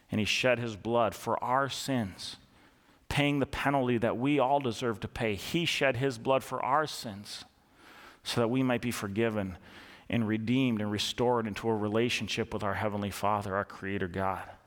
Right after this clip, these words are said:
You know, when you think about the story of the Magi, the Magi brought gifts to the Christ child.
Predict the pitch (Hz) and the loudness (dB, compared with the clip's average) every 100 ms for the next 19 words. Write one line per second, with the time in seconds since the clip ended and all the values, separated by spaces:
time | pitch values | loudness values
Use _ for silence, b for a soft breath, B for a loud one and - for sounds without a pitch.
0 | _ _ _ _ _ _ _ _ _ _ | _ _ _ _ _ _ _ _ _ _
1 | _ _ _ _ _ b b b b - | _ _ _ _ _ b b b b 2
2 | 131 131 123 123 123 120 139 135 123 110 | 4 6 6 4 2 2 2 4 2 0
3 | - 139 131 117 117 127 123 110 107 113 | 0 2 4 4 4 4 2 0 0 4
4 | 127 143 127 113 104 120 117 - 135 120 | 4 2 0 -4 0 2 2 0 0 0
5 | - - 110 104 - 120 117 - 104 98 | -2 -4 -4 -2 0 0 0 -4 -6 -6
6 | 101 | -10